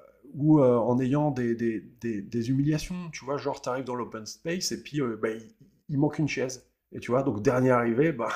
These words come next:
<laughs> tu, tu, tu démerdes, Coco, t'auras pas de chaise aujourd'hui. Voilà, ce genre de, de, de harcèlement qui a ensuite pris d'autres formes, hein. On parle du, du lean management aujourd'hui, hein, voilà, qui est, c'est même une culture, euh, bon,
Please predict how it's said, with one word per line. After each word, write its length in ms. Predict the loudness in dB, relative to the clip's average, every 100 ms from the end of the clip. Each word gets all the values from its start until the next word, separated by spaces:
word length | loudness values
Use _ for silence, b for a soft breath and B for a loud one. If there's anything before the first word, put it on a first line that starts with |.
| -2
<laughs> 140 | -4
tu, 120 | -10 -20 -20
tu, 220 | -20 -20
tu 140 | -16
démerdes, 360 | -10 -8 -8 -10
Coco, 240 | -12 -8 -8
t'auras 200 | -6 -6
pas 100 | -8
de 60 |
chaise 200 | -8 -8
aujourd'hui. 340 | -8 -10 -12 -18 _ B B B B
Voilà, 180 | -2 0
ce 120 | 4
genre 200 | 6 6
de, 180 | 4 2
de, 300 | 2 0 0
de 60 | 0
harcèlement 600 | 0 -2 -4 0 0 -2 B B B B B
qui 120 | 4
a 100 | 8
ensuite 400 | 8 6 2 -4
pris 260 | -4 -4 -4
d'autres 420 | 0 -2 0 -2
formes, 320 | 4 6 6
hein. 100 | 6
On 140 | 4 0
parle 260 | -2 -4
du, 120 | -6 -6
du 140 | -2
lean 180 | 2 4
management 680 | 4 2 0 0 -2 -4 -8
aujourd'hui, 580 | -14 -12 -12 -14 -14 -12
hein, 180 | -12 -16
voilà, 260 | -14 -10 -10
qui 140 | -12
est, 100 | -20 -20 -20 _ -20
c'est 160 | -14
même 120 | -8 -6
une 140 | -6
culture, 600 | -8 -10 -8 -8 -8 -8
euh, 160 | -14
bon, 120 | -18